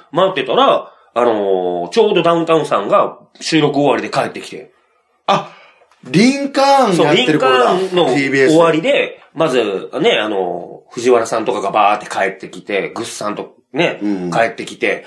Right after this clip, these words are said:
Speaker 1: 「うわ、すげえメンバーだな」と思って、「おはようございます」ってちゃんと挨拶して。そしたらなんか、ね、急に、社員の方が、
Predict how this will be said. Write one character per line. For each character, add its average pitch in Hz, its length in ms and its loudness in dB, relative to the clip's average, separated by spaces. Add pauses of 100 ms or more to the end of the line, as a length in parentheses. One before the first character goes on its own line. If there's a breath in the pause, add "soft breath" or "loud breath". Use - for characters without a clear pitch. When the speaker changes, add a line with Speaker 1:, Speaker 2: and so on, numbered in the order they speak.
(120)
Speaker 1:
「う 120 100 0
わ、 127 120 2
す 120 180 -8
げ 127 100 2
え 131 40 0
メ 123 120 2
ン 117 100 -4
バ 120 340 2
ー - 40 -10
だ 123 100 -4
な」 185 260 2
と - 40 -10
思 - 80 -12
っ - 20 -10
て、 117 80 -2
「お - 20 -6
は 123 60 -4
よ 120 60 4
う - 20 0
ご 117 60 -4
ざ 139 60 2
い 139 40 2
ま 196 220 4
す」 202 120 -8
っ - 0 -
て 127 100 -6
ち 101 160 -6
ゃ 123 60 0
ん 113 40 -4
と 113 100 6
挨 123 100 2
拶 - 180 -8
し - 80 -18
て。 - 220 -16 (300 loud breath)
そ 165 60 0
し 160 60 0
た - 60 2
ら 127 100 2
な 135 120 0
ん - 40 -6
か、 107 180 -2 (320 loud breath)
ね、 254 220 0
急 226 300 0
に、 233 320 0 (420 soft breath)
社 - 260 2
員 214 180 4
の 214 80 2
方 190 240 2
が、 127 220 2